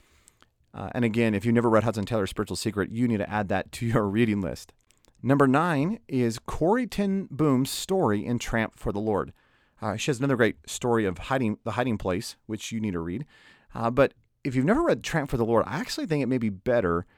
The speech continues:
than The Hiding Place story. It's basically her story after she gets out of the concentration camp of World War Two and travels around the world, uh, telling the story of her and Betsy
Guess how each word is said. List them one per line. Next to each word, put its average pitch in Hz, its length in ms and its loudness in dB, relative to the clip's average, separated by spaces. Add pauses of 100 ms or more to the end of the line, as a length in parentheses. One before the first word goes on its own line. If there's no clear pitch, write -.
(320)
than 120 180 4
The 113 100 6
Hiding 117 260 0
Place 95 200 -2
story. 85 300 -2
It's 90 80 -8
basically 151 420 -2
her 110 140 -6
story 113 340 -2
after 147 320 0
she 135 160 -4
gets 117 160 -6
out 107 80 0
of 101 40 -6
the 104 60 -4
concentration 104 600 -6
camp 113 320 -6 (400)
of 104 120 -2
World 113 140 4
War 107 120 4
Two 127 260 -2
and 101 120 -4
travels 120 460 -2
around 110 140 0
the 101 60 -2
world, 104 340 0 (640)
uh, 104 200 -8
telling 143 320 0
the 104 80 0
story 156 640 -2
of 101 200 -6
her 123 280 -2
and 98 200 -4
Betsy 104 440 -2